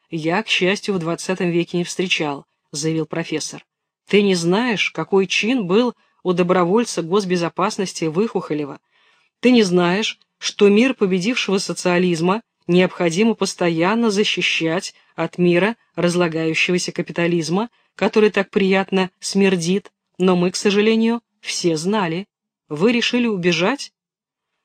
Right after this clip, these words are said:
В тот момент мы еще ничего не решили, потому что не знали наших возможностей. Но мы понимали, шел к концу сорок девятый год,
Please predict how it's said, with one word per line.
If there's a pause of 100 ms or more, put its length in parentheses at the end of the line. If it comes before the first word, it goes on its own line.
(140)
В
тот
момент
мы
еще
ничего
не
решили, (200)
потому
что
не
знали
наших
возможностей. (400)
Но
мы
понимали, (280)
шел
к
концу
сорок
девятый
год,